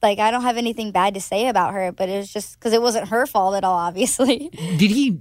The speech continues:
Speaker 2: take steps to cover up and hide this relationship from you?
Speaker 1: Well, I mean, one was I never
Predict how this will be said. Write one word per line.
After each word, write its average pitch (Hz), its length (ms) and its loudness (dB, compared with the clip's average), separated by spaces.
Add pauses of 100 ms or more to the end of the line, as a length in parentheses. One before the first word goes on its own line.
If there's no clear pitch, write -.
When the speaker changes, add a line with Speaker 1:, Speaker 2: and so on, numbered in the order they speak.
(160)
Speaker 2:
take 196 420 -2
steps - 460 -4
to 170 100 -2
cover 151 460 -2
up 147 220 -2
and 151 100 -2
hide 143 240 -2
this 147 180 -2
relationship 156 520 -2
from 214 200 -2
you? 240 240 -2 (640)
Speaker 1:
Well, 330 120 2
I 339 140 2
mean, 339 480 -2
one 277 400 0
was 302 160 0
I 277 120 2
never 247 500 -2